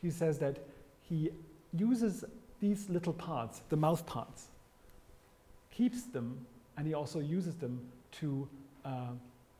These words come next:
make comparison. So apparently he had them with him when he traveled these, uh, certain cabinets. And I've talked to etymologists,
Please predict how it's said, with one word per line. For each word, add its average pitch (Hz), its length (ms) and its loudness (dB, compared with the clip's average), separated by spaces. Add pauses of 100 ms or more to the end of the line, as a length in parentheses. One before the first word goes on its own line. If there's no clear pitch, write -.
make 123 240 0
comparison. 143 560 2 (520)
So 170 180 4
apparently 185 460 4
he 151 160 2
had 175 320 4
them 135 220 4
with 160 240 4
him 110 200 0 (560)
when 139 140 4
he 135 80 6
traveled 131 400 2
these, 127 260 0 (800)
uh, 123 240 2 (320)
certain 147 320 0
cabinets. 135 340 0
And 135 80 2
I've 127 80 0
talked 180 220 8
to 185 40 10
etymologists, 147 720 8